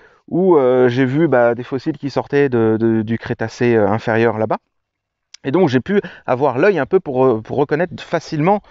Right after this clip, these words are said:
euh, ce genre d'objet au premier coup d'œil. Et justement, après, euh, j'ai refouillé dans les Falins,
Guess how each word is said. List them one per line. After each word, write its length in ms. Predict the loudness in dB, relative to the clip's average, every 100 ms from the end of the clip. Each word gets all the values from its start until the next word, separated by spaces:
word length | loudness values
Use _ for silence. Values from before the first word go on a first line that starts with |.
| -20 -20 -2
euh, 140 | 2 2
ce 160 | 2
genre 200 | 2 2
d'objet 240 | 0 2 0
au 100 | 0
premier 240 | -2 -4
coup 120 | -2
d'œil. 240 | -2 -2 -4 -16 _ _ _ _ _
Et 120 | 0
justement, 520 | 2 0 -2 -2 0 0
après, 440 | -2 -2 0 4
euh, 160 | 4 4
j'ai 120 | 0
refouillé 460 | -4 -4 0 2
dans 140 | 2 2
les 80 | 0
Falins, 320 | 0 -2